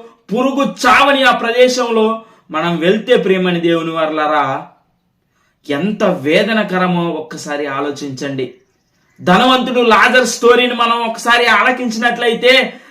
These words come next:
ధనవంతుడు ఈ భూమి మీద ఉన్నప్పుడు సర్వ సుఖాలు అనుభవించాడు.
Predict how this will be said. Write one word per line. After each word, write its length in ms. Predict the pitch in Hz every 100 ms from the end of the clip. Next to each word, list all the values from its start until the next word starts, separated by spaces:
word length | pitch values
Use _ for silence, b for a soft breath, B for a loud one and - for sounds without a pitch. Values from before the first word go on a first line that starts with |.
| B
ధనవంతుడు 920 | 135 185 240 277 269 269 254 247 254 - 180
ఈ 80 |
భూమి 340 | 208 175 262 269
మీద 180 | 269 269
ఉన్నప్పుడు 380 | 262 262 254
సర్వ 420 | 254 240 247 262 269
సుఖాలు 680 | - 254 247 277 285 294
అనుభవించాడు. 840 | 285 262 247 233 214 180 208 175